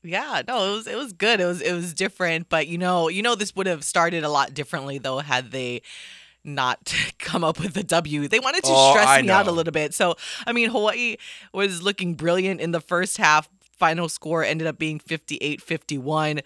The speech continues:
Speaker 1: But, oh my goodness, they <laughs> had let Northridge in, and I was, you know, losing my mind. They were up thirty-three seventeen in the first half,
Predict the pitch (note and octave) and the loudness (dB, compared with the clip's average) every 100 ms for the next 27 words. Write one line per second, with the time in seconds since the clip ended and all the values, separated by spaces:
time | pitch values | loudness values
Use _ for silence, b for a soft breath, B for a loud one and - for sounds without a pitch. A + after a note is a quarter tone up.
0 | B B B B - F#3+ F3 D3+ - G#3 | B B B B -4 2 2 0 0 0
1 | F#3+ E3 D3 C#3 _ G3 F#3 E3+ E3 D#3+ | 2 -2 -4 -8 _ -4 -2 -2 -2 -2
2 | F3 E3 - C4 D#3 - - G#3 F#3+ E3+ | -2 -4 -8 -8 -8 -10 -6 0 2 2
3 | - B B B B F#3 F3+ F#3 F#3 F3 | -2 B B B B 0 2 0 -2 -4
4 | F3 - F3 F3 F3 E3+ D3+ D3+ D3+ C#3+ | -4 -2 0 0 0 -2 -2 0 0 -4
5 | C#3+ B2+ - C#3 C3 B2+ B2 D3 D3+ C3+ | -6 -10 -14 -12 -10 -10 -8 -6 -6 -4
6 | C#3+ C3+ C3 C3+ C3+ C#3+ D#3 E3 D#3+ - | -6 -6 -6 -4 -2 -2 -2 0 -2 -2
7 | E3+ E3+ D#3+ D#3 D3+ - D#3 C#3+ - D#3+ | -2 -2 -6 -6 -6 -2 -4 -4 -8 -8
8 | D#3 C3+ C#3+ - D#3 D#3+ - D#3 C#3 D3+ | -6 -6 -8 -6 -4 -4 2 6 6 4